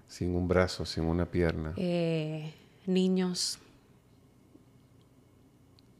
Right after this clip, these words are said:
Speaker 2: Yo, las noticias con niños siempre es como, me dan duro. Y
Speaker 1: Obviamente tú eres madre.
Speaker 2: y ahora que soy madre,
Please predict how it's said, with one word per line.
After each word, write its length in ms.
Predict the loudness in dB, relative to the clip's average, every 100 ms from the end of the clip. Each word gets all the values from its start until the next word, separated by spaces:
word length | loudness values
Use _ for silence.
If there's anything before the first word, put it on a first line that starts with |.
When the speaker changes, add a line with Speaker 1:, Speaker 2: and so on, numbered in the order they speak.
| -20 -20 -20 -14
Speaker 2:
Yo, 240 | -2 0 0
las 120 | 0
noticias 320 | 0 0 -2
con 140 | 0 2
niños 260 | 2 2
siempre 680 | 0 0 0 0 -2 -4 -8
es 60 |
como, 460 | -4 -2 0 0 -4 -10 -18 -16 -16 -16 -18 -18 -18 -20 -20 -20 -20 -20 -20 -20 -20 -20 _ -20 -20 -20 -20 -20 -20 -6
me 140 | -2
dan 240 | 0 0 0
duro. 280 | -2 -4 -8 -20 -20 -20 -20 -20 -20 -20 -20 -20 -20 -4
Y 500 | 2 4 4 2 2 0
Speaker 1:
Obviamente 320 | -2 -2 -2
tú 120 | -2
eres 160 | -2 -2
madre. 320 | 0 4 4
Speaker 2:
y 40 |
ahora 220 | 4 2
que 100 | -2
soy 160 | 0 2
madre, 680 | 2 2 0 0 -2 -2